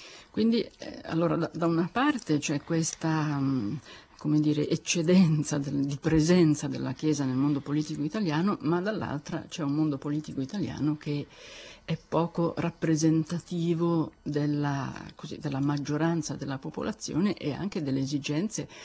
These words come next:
di credenti, non credenti, diversamente credenti, appunto.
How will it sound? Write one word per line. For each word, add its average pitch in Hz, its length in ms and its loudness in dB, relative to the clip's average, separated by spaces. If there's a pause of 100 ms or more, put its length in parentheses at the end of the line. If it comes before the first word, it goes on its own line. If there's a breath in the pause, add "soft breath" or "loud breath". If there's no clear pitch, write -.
(160 loud breath)
di - 180 0
credenti, 151 640 -2
non 139 180 0
credenti, 143 880 -4
diversamente 156 960 0
credenti, 151 500 -6
appunto. - 340 -10